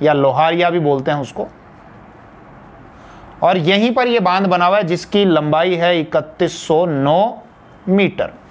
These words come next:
और इतनी लंबाई के साथ ये राजस्थान का सबसे लंबा बांध है, सबसे लंबा डैम है। ठीक है, सबसे बड़ा नहीं बोल रहा हूं मैं, क्या बोल रहा हूं? सबसे लंबा बांध। यहीं पर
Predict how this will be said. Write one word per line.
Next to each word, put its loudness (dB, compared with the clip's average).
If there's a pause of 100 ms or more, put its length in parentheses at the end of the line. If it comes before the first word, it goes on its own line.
(560)
और 2
इतनी 2
लंबाई 0
के -2
साथ 0
ये 2
राजस्थान -2
का 0
सबसे 0
लंबा 2
बांध -2
है, 2
सबसे -2
लंबा 2
डैम -2
है। -2 (220)
ठीक 0
है, -6 (1900)
सबसे 0
बड़ा 2
नहीं -2
बोल 0
रहा -2
हूं -4
मैं, -10 (140)
क्या 0
बोल -2
रहा 0
हूं? -10 (720)
सबसे -2
लंबा 0
बांध। -6 (2750)
यहीं 0
पर 0